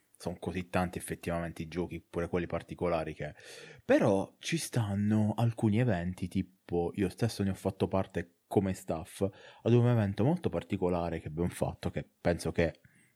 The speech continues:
voi approvereste molto, molto, molto facilmente a mani basse, che abbiamo fatto una serata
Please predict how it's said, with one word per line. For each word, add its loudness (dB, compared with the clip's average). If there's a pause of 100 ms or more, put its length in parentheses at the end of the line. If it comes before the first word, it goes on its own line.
voi 4
approvereste -2 (200)
molto, 0
molto, 0
molto -2 (320)
facilmente 2
a 0
mani 0
basse, -4 (720)
che 6 (400)
abbiamo 4
fatto -2
una 4
serata 2